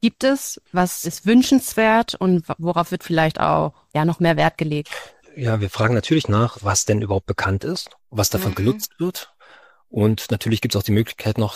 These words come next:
Speaker 2: zu äußern, was denn wünschenswert wäre. Ich muss aber be-, sagen, äh, wir unterstützen die Vereinbarkeit, ne, von Beruf und Familie. Aber wir können nur dazu beitragen, wir können sie nicht gewährleisten. Natürlich haben wir Mitarbeiter in ganz unterschiedlichen Lebenssituationen, aber allen muss klar sein,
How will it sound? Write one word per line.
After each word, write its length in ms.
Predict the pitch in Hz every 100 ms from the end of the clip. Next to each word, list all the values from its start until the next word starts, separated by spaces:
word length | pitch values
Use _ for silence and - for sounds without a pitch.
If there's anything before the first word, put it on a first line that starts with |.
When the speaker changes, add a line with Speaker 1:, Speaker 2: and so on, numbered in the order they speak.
| -
Speaker 2:
zu 260 | - 101
äußern, 380 | 95 101 113 101
was 160 | 101 -
denn 380 | 104 101 98 120
wünschenswert 520 | - - - - -
wäre. 280 | 82 - 101 _
Ich 80 | -
muss 120 | 107
aber 240 | 135 131 110
be-, 220 | 104 -
sagen, 400 | - 101 143 143
äh, 200 | - 117
wir 140 | 110 123
unterstützen 520 | 120 - 170 - 98
die 100 | 87
Vereinbarkeit, 760 | - 90 90 85 - 80 -
ne, 240 | 104 135 -
von 240 | - 104
Beruf 240 | 98 98 -
und 60 |
Familie. 500 | 98 87 85 85 95 - - - -
Aber 440 | - 92 92 92 92
wir 80 |
können 180 | - 113
nur 120 | 120
dazu 280 | 117 110 -
beitragen, 560 | 101 120 - - 90 90
wir 80 | 95
können 120 | 101
sie 80 | 98
nicht 160 | 98
gewährleisten. 680 | - 98 95 90 85 - - -
Natürlich 460 | 104 104 - 120 113
haben 160 | 101
wir 320 | 104 101 82 - 78 _ -
Mitarbeiter 480 | 123 110 101 95 98
in 80 |
ganz 220 | 101 98 -
unterschiedlichen 500 | 113 - 101 90 90
Lebenssituationen, 960 | 101 127 151 - 143 - - 131 151 -
aber 220 | 101 87
allen 160 | 101 123
muss 160 | 123
klar 220 | - 110
sein, 280 | 117 117 117